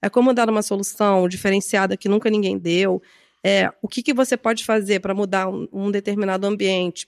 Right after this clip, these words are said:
relações, pessoas, a tua profissão, o teu trabalho, que nunca ninguém fez. E-, esse eu acho que é o grande lance do, é, é o que eu sou apaixonada, assim, é, é o que me motiva a andar pra frente.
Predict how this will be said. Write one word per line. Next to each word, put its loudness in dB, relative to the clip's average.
relações, -2
pessoas, -2
a -4
tua -4
profissão, -4
o -8
teu -2
trabalho, 0
que -2
nunca 0
ninguém 0
fez. -2
E-, 2
esse 2
eu 4
acho 2
que -6
é 2
o -2
grande 2
lance 0
do, 0
é, 0
é 6
o 4
que -6
eu 4
sou -6
apaixonada, -2
assim, -8
é, -2
é -2
o -2
que -4
me 2
motiva 0
a -6
andar -4
pra -6
frente. -12